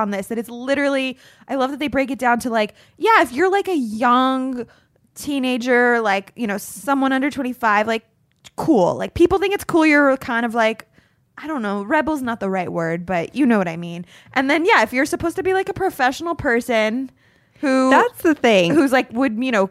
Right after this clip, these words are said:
Speaker 1: potentially have graduated lo-, uh, grad school by that age, like, get your shit together. You don't need to be bragging about that you smoke weed.
Speaker 2: Right.
Speaker 1: It's
Speaker 2: Like,
Speaker 1: either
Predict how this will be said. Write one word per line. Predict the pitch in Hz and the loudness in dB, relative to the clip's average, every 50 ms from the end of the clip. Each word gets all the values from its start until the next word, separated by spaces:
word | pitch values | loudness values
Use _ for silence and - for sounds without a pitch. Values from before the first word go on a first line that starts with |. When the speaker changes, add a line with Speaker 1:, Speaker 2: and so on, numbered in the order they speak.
| _ _ - | _ _ -10
Speaker 1:
potentially | - 311 302 294 262 247 - 269 | -8 -8 -6 -6 -8 -6 -6 -6
have | 277 247 | -6 -4
graduated | 214 262 240 240 233 269 240 226 302 226 240 214 196 _ - | -2 0 0 2 2 0 -2 -2 -4 -6 -10 -14 -16 _ -8
lo-, | 233 240 233 - - | -2 -2 -2 0 2
uh, | 233 226 220 208 208 202 214 | 2 2 2 2 2 0 0
grad | 214 - 240 226 220 220 208 | 0 0 2 2 2 0 -2
school | - - - 226 214 214 | -4 -2 2 2 4 4
by | 202 202 202 196 | 4 2 0 0
that | 196 196 180 | 0 -2 -2
age, | - 190 196 190 202 202 - - _ - - - _ - | -2 -2 -2 -2 -4 -4 -6 -10 _ -20 -20 -20 _ -6
like, | - 392 - - | -6 -6 -4 0
get | - 539 494 | 2 2 4
your | 480 508 | 4 2
shit | - - 480 466 | 2 2 0 0
together. | - 359 285 349 277 254 262 | 0 0 2 2 2 2 2
You | 277 294 | 2 2
don't | 320 320 285 | 0 0 0
need | 330 320 | 0 -2
to | 302 | 0
be | 294 294 | 0 -2
bragging | 208 214 240 233 233 226 226 254 226 214 | 0 2 4 4 4 4 2 0 -2 0
about | 202 214 208 202 - | 2 2 2 2 0
that | 196 190 | -2 -4
you | 196 190 | -4 -6
smoke | - - 196 180 175 - | -6 -4 -2 -2 -2 -4
weed. | 170 160 131 92 151 190 202 - | -6 -10 -10 -10 -12 -14 -16 -8
Speaker 2:
Right. | - 202 180 156 - | -2 2 2 2 2
Speaker 1:
It's | - | 4
Speaker 2:
Like, | - 240 294 | 2 2 4
Speaker 1:
either | 302 | 4